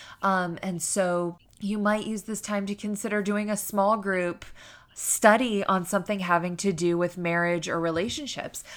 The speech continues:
I personally actually just finished up a small group study on, um, a program called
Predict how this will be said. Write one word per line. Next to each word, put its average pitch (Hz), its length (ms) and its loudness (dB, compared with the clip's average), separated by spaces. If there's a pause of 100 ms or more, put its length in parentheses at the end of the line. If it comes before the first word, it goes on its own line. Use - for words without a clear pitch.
(100)
I 247 140 6
personally 277 420 0
actually 180 320 0
just 180 280 -4
finished 185 340 -6
up 185 140 -2
a 175 40 -6
small 170 280 -2
group 175 360 -2
study 180 460 0
on, 170 460 0
um, 156 400 -2 (440)
a 190 220 6 (140)
program 202 340 2
called 180 480 2